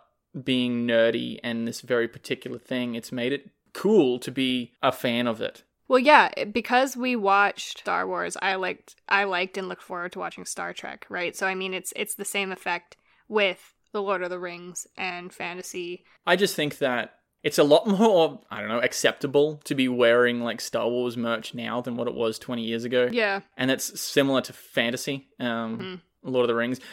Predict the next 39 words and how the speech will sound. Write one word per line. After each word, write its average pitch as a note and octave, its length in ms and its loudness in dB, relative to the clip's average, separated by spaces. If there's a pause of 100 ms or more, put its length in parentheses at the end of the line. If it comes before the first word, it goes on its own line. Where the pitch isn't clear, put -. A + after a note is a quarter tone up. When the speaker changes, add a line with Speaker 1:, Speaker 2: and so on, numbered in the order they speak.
(320)
Speaker 1:
There's G3 220 4
even A#3 180 2
an F3+ 60 2
episode D#3+ 380 4
of C3 80 2
Friends B2+ 500 0
where C3 240 6
Chandler B2+ 340 -2
says A#2+ 300 -2
that B2 100 -2
he A#2+ 80 -6
was A2+ 160 -4
reading A#2 460 -4
Lord B2 180 2
of A2+ 40 -2
the A#2+ 80 -2
Rings A#2 340 0
in A#2 140 -6
high A#2 180 -4
school, A#2+ 340 -6
and A#2+ 80 -6
Joey's A#2 300 -4
like, - 220 -8
"Um, A2+ 340 -6
I - 60 -12
was C3 80 -8
having G3 180 -4
sex B2 280 -2
in A#2 40 -10
high - 160 -8
school. - 240 -12
What D4+ 140 4
are - 20 4
you C#3 160 0
Speaker 2:
<laughs> - 100 -16
Speaker 1:
talking - 360 0
about?" - 260 -4
Speaker 2:
Yeah. - 200 2 (340)
Speaker 1:
But C#3+ 260 6